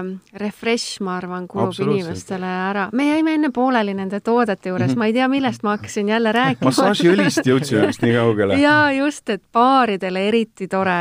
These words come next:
Speaker 1: sa
Speaker 2: Jaa,
Speaker 1: ütlesid.
Speaker 2: absoluutselt.
Speaker 1: Ma nuusutan ka seda.
Speaker 2: Sellel on sihuke õrn lõhn, aga ta on just sihuke kaua püsib libe.
Speaker 1: Panen
Speaker 2: Et
Speaker 1: siia.
Speaker 2: tema nüüd, öö,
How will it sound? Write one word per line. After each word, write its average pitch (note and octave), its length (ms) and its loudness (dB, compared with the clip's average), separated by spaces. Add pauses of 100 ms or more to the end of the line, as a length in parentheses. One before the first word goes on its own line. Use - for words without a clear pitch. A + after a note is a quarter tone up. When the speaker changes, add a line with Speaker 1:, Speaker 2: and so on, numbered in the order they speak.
Speaker 1:
sa - 140 0
Speaker 2:
Jaa, G#2 160 2
Speaker 1:
ütlesid. F#2+ 500 -2
Speaker 2:
absoluutselt. G3 560 -2
Speaker 1:
Ma G3+ 140 0
nuusutan G#3 560 0
ka F3 120 -2
seda. E3 300 -6 (600)
Speaker 2:
Sellel E3 360 -12
on C3 160 -8
sihuke C3 300 -12
õrn C3 180 -6
lõhn, A2 560 -8 (840)
aga G2+ 280 -12
ta G2+ 100 -12
on G2+ 140 -8
just A#2 240 -12
sihuke F2+ 480 -10
kaua A#2 380 -6
püsib G2 360 -14
libe. G#2+ 320 -10 (260)
Speaker 1:
Panen F3 220 -16
Speaker 2:
Et F3+ 160 -8
Speaker 1:
siia. - 100 -20
Speaker 2:
tema D3 320 0
nüüd, G2 220 -6 (120)
öö, G2 340 -6